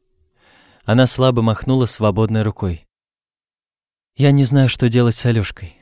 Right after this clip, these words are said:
сказала она. "Он у нас совсем домашний. Он даже в детском саду никогда не был". "Он привыкнет.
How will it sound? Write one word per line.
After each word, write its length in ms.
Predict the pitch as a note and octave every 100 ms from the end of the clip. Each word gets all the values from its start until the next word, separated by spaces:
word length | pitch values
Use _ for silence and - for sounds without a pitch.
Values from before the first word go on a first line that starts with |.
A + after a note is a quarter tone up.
| _
сказала 460 | - A2+ G#2 G2+ G2
она. 220 | F2+ - _ _ _ _ _ _ _ _ _ _ _ _ _ -
"Он 160 | D3+
у 60 | D#3
нас 180 | D3+ -
совсем 460 | D3+ - - F3
домашний. 640 | E3+ E3 C#3+ - G2 E2 _ _ _ _ _ _ _ _
Он 160 | D3+ D3+
даже 260 | E3+ D#3
в 60 | D3+
детском 380 | D#3+ G#3 - F#3+
саду 300 | G3 F#3 G3
никогда 400 | D#3 C#3+ B2+ C3+
не 180 | B2 G2+
был". 160 | G2 - _ _ _ _ _ _
"Он 220 | A#2 A#2+
привыкнет. 580 | B2+ A#2+ A2 - F2+